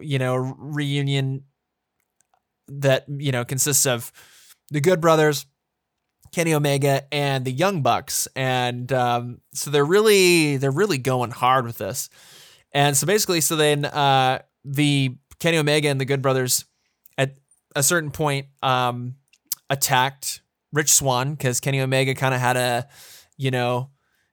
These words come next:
a bit of a dick measuring contest, if you will, with Rich Swann as to, like, you know, "Oh, well, you're the champion of this show. Well, I'm the,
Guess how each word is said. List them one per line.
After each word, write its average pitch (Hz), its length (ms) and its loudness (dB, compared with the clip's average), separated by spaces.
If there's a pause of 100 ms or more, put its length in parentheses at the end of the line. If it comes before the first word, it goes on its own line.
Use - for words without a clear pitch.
(180)
a 135 80 2
bit 143 200 2
of 139 220 2
a 131 540 4 (100)
dick 175 220 -2
measuring 147 440 0
contest, 139 440 -2
if 131 120 -4
you 135 120 -4
will, 127 420 0
with 131 400 -4
Rich 135 240 0
Swann 127 400 0
as 120 180 0
to, 127 100 -2
like, 123 280 0
you 127 80 -6
know, 120 180 -2
"Oh, 147 160 2
well, 123 300 -2
you're 139 140 -4
the 156 80 -6
champion 139 340 -2
of 139 40 -6
this 139 100 -2
show. 160 260 -2
Well, 123 140 -2
I'm 151 120 0
the, 131 300 -8